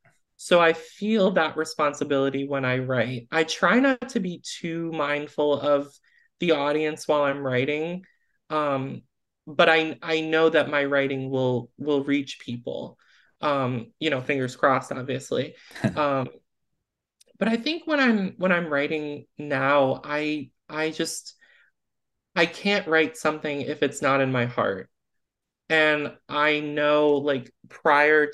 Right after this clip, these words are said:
Speaker 1: to, like I was saying, like, when I was, prior to reading Clive Barker, my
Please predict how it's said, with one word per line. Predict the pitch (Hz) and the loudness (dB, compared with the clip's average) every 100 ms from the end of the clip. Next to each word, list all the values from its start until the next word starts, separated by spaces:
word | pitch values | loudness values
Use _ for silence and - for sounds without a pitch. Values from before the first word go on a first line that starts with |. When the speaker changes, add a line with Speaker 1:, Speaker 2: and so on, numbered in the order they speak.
| - | -2
Speaker 1:
to, | 143 | 2
like | 156 | 2
I | 151 | 2
was | 151 156 | 0 0
saying, | 269 226 | 0 0
like, | 165 | -2
when | 156 | -4
I | 156 147 | -2 -2
was, | 143 143 _ _ _ _ _ _ | -4 -8 _ _ _ _ _ _
prior | 160 160 160 | 2 6 6
to | 156 | 4
reading | 156 160 156 143 | 2 -4 -6 -2
Clive | 147 147 | 2 4
Barker, | 143 160 165 147 143 - - - _ | 6 4 6 2 2 -6 -20 -20 _
my | 147 147 143 135 - | -6 -2 0 -2 -4